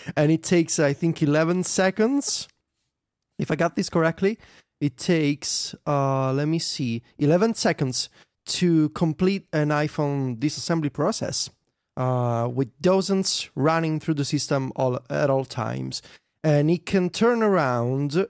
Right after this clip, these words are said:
three hundred and fifty units each hour for one point two million iPhones each year. So this is just one single Liam robot machine. It can do over a million iPhones each year.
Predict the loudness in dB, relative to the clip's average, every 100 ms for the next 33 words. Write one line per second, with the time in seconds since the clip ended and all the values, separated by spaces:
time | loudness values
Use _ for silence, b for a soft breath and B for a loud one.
0 | -6 -8 -4 0 0 0 -2 0 -2 0
1 | 0 0 -4 -2 -4 -4 -6 -2 2 2
2 | 2 -2 -6 -6 -6 -2 0 2 2 0
3 | b b b _ -16 -2 2 4 2 2
4 | 2 2 0 0 0 0 0 2 2 2
5 | 0 0 0 0 0 -2 -2 -6 -4 -6
6 | -4 -8 -6 -2 0 0 -4 -8 _ _
7 | _ _ 0 0 2 2 2 0 0 2
8 | 2 2 0 0 2 2 2 2 2 2
9 | -2 -6 -4 2 2 0 -6 _ _ -4
10 | -4 -4 -8 -10 -14 _ _ _ _ _
11 | -12 -2 2 2 2 2 0 2 0 0
12 | 0 -2 -6 -8 -8 -8 -8 -6 -6 -8